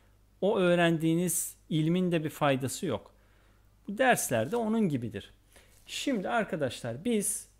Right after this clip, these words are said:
gelelim artık, e, bu genel girizgahtan sonra parçacık kinematiği konusuna giriş yapalım. Parçacık kinematiği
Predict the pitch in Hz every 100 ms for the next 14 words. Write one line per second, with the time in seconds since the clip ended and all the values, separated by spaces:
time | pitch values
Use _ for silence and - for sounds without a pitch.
0 | _ _ _ _ _ - 190 214 143 127
1 | 143 202 170 127 - - - _ 127 113
2 | 92 87 90 - - _ _ - _ _
3 | _ - 180 151 151 165 160 139 131 123
4 | 127 113 - 143 127 - 98 95 139 196
5 | - _ _ - 233 - 151 147 202 -
6 | - 190 165 127 - 123 113 214 165 127
7 | - 127 175 190 - _ _ _ _ -
8 | 160 127 - 101 - 95 _ _ _ _
9 | _ _ _ _ - 247 220 - 190 202
10 | - 175 151 135 120 - 175 190